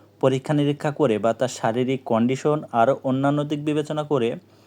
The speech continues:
ঔষধের ডোজ নির্ধারিত করে থাকে। তাই ঔষধটি সে-, সেবনের পূর্বে অবশ্যই একজন অভিজ্ঞ ডক্টরের পরামর্শ নিয়ে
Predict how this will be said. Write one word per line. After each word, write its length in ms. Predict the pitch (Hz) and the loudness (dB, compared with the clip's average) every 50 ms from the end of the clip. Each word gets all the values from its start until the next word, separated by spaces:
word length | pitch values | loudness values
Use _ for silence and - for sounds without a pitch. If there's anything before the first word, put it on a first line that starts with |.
| - _ _ _ _ - | -20 _ _ _ _ -4
ঔষধের 500 | 131 123 117 - 143 135 139 147 139 123 | -2 -2 0 0 0 0 0 0 0 0
ডোজ 240 | 113 127 127 123 123 - | 2 2 2 2 0 0
নির্ধারিত 480 | 139 131 123 - - 127 127 127 - | -2 -2 -2 -4 -4 -4 -4 -4 -4
করে 260 | 147 143 - 139 117 | -4 0 0 0 0
থাকে। 280 | 107 - 101 - - - - _ _ _ - _ _ _ _ _ _ - | 0 -4 -10 -14 -14 -18 -20 _ _ _ -20 _ _ _ _ _ _ -2
তাই 160 | 131 123 123 | 0 0 2
ঔষধটি 480 | 120 120 117 - - 139 - - - | 2 0 0 -2 -2 -4 -4 -6 -10
সে-, 220 | 147 - - - - - _ | -10 -10 -12 -16 -18 -20 _
সেবনের 440 | - - - 135 127 139 139 143 143 | -10 -6 -4 -2 0 0 0 0 -2
পূর্বে 360 | 143 - 151 147 131 123 120 | -2 -2 -2 0 0 0 0
অবশ্যই 580 | - - 113 110 120 131 - - 160 156 156 147 - _ _ | 2 2 0 0 0 -2 -6 -4 -4 -4 -4 -6 -10 _ _
একজন 320 | - 117 117 117 - 135 131 | -6 -6 -6 -6 -6 -8 -6
অভিজ্ঞ 460 | 120 117 117 120 135 131 139 147 139 | -4 -4 -2 -2 -2 -2 0 0 2
ডক্টরের 540 | 123 117 113 107 - - - 139 131 135 127 | 4 4 2 2 2 -2 -4 -2 0 0 0
পরামর্শ 540 | - - 123 120 131 139 147 143 - - 151 | 0 0 0 2 2 0 0 -2 -4 -6 -6
নিয়ে 220 | 151 151 160 180 | -4 -4 -6 -6